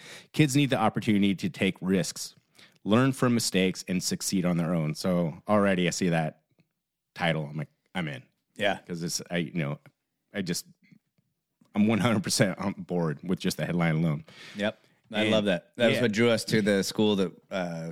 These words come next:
Speaker 2: Junior was going to for the last, the preschool that he was going to. With, on the first day, they were like, "We don't really care if they get hurt.
Speaker 1: Yeah.
Speaker 2: We don't let them play dangerously, but we let them play riskily."
Speaker 1: Yeah. And that's what this article hits.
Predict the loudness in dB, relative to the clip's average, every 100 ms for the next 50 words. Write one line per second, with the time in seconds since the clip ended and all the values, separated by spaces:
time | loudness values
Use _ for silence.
0 | -2 2 4 4 2 2 2 2 -2 0
1 | 0 2 0 -2 -4 2 2 2 0 2
2 | 0 0 0 0 0 0 2 0 0 -2
3 | 2 2 2 2 2 0 -2 -2 2 2
4 | 2 -4 -4 -2 0 0 2 2 0 0
5 | 0 0 -2 -20 -4 0 0 -4 0 2
6 | 2 0 _ 0 0 2 0 0 -6 _
7 | 0 2 4 4 4 2 2 2 2 -2
8 | -2 0 2 2 0 -2 0 0 2 0
9 | -2 -2 -2 -2 -10 -10 -12 -14 -20 -4
10 | 2 4 2 -4 _ _ _ _ _ _
11 | 0 2 4 2 0 2 2 2 0 -2
12 | 2 2 0 -8